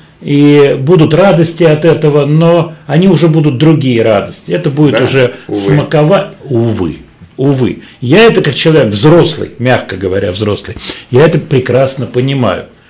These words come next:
Speaker 1: Поэтому всё, что вот есть для ребёнка в этот период, оно является основополагающим. Вот так и, так и у меня было, и я не являюсь в этом плане исключением. Но,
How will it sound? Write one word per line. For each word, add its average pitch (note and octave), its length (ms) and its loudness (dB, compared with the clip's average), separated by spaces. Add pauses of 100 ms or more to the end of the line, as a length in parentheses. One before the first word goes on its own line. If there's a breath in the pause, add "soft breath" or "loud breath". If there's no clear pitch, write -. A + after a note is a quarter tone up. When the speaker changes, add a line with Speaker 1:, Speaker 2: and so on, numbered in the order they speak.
(180 soft breath)
Speaker 1:
Поэтому D#3 420 2
всё, D#3 720 0
что - 320 -2
вот C3 240 -6
есть C3+ 600 0 (880 soft breath)
для B2 180 0
ребёнка C#3 540 2
в A#2+ 80 0
этот A2+ 260 -6
период, E3+ 520 2
оно B2 260 -4
является A#2 560 -2
основополагающим. G2 1080 -10 (640)
Вот D#3+ 180 -8
так D#3+ 240 -4
и, - 180 -6 (200)
так C#3 240 -6
и - 20 -2
у A#2+ 60 -2
меня C#3 320 -2
было, E3 240 -2
и A#2+ 100 -8
я A#2+ 240 -4
не A2+ 220 -6
являюсь G2+ 420 -10 (340)
в A2 60 -10
этом G2+ 220 -8
плане A2+ 260 -2
исключением. G#2 640 -4
Но, A#2 220 0